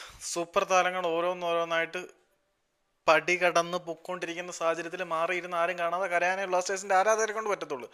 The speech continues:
ഇപ്പൊ മോഹൻ ബഗാൻ സൂപ്പർ ജയൻസും അൻവർ അലിയും തമ്മിൽ അത്യാവശ്യം പ്രശ്നങ്ങൾ ഉള്ളത് കൊണ്ട് തന്നെ അവരുടെ ബക്കറ്റ് ലിസ്റ്റിലേക്ക് കുറെ അധികം താരങ്ങൾ വന്നിട്ടുണ്ട്.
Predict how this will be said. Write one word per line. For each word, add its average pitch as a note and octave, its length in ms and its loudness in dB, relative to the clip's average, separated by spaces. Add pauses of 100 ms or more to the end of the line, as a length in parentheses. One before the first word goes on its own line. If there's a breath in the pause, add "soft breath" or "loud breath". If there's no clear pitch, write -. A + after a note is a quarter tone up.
(400 loud breath)
ഇപ്പൊ - 160 0
മോഹൻ G3 320 6
ബഗാൻ C4+ 180 8
സൂപ്പർ B3+ 260 2
ജയൻസും A#3+ 440 2
അൻവർ G3 280 4
അലിയും A3 220 4
തമ്മിൽ G#3 180 0
അത്യാവശ്യം G3 380 2
പ്രശ്നങ്ങൾ F#3+ 400 -2
ഉള്ളത് F3+ 220 2
കൊണ്ട് F#3+ 340 0
തന്നെ F3+ 180 2
അവരുടെ E3+ 260 2
ബക്കറ്റ് E3 320 0
ലിസ്റ്റിലേക്ക് F3+ 360 -2
കുറെ E3 280 4
അധികം E3+ 300 4
താരങ്ങൾ D#3+ 340 4
വന്നിട്ടുണ്ട്. C3 420 -4